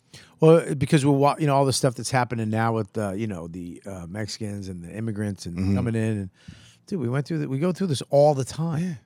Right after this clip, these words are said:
Speaker 1: We go through this all the time. And don't worry, I feel like saying, "Hey, don't worry about it."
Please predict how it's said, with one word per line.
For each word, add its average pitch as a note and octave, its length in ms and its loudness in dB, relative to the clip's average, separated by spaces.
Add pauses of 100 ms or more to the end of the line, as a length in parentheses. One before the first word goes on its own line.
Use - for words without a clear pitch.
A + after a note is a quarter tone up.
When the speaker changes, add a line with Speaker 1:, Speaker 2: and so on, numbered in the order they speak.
(340)
Speaker 1:
We D#3 80 4
go G3+ 80 10
through A3+ 100 6
this E3+ 80 0
all G3+ 100 6
the F3 60 4
time. F3+ 380 4 (500)
And F3 160 4
don't A3+ 180 8
worry, A#3+ 200 6
I F3+ 80 6
feel B3 180 4
like A#3+ 120 6
saying, F#3 280 2
"Hey, D3 140 4
don't D#3 180 2
worry E3+ 140 4
about C3 260 4
it." B2 120 -2